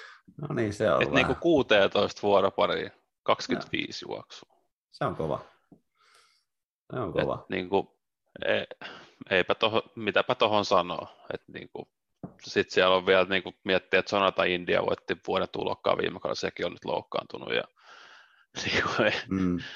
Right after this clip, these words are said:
Speaker 2: ei, ei tosta.
Speaker 1: Toi kyllä
Speaker 2: Eiköhän mennä eteenpäin.
Speaker 1: Joo.
Speaker 2: <laughs>
Speaker 1: Tosiaan, niin, jos nyt, jos nyt yli viisikymmentä voittoa, et kyllä tässä niinku pitää aika, aika pois, moista niinku juttuja tapahtuu, niinku, et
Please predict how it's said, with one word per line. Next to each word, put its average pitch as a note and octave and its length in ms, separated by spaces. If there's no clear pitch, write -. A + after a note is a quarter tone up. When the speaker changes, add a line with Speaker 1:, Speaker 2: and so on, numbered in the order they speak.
Speaker 2:
ei, F2+ 280
ei F2+ 220
tosta. - 400
Speaker 1:
Toi D#2+ 180
kyllä D#2 220
Speaker 2:
Eiköhän G#2 240
mennä F#2+ 280
eteenpäin. E2+ 600
Speaker 1:
Joo. C#2 240
Speaker 2:
<laughs> - 360
Speaker 1:
Tosiaan, F#2+ 480
niin, G#2+ 300
jos E2 180
nyt, A2+ 200
jos F#2+ 240
nyt B2+ 220
yli G2+ 220
viisikymmentä B1 680
voittoa, A#1+ 460
et - 140
kyllä - 140
tässä F2+ 180
niinku D2+ 160
pitää D2+ 260
aika, D#2+ 200
aika - 300
pois, - 400
moista C2+ 380
niinku A1+ 180
juttuja - 420
tapahtuu, - 540
niinku, - 240
et - 60